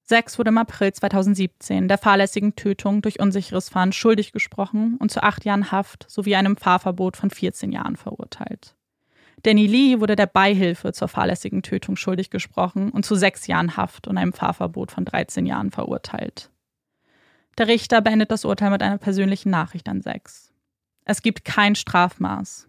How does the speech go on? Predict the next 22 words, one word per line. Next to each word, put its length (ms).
keine 220
Jahre 320
oder 120
Monate, 580
die 180
das 240
gut 240
machen 260
können, 320
was 220
du 180
getan 460
hast. 300
Es 120
ist 100
ein 120
Schaden, 360
den 120
man 120
nicht 260
reparieren 480
kann. 420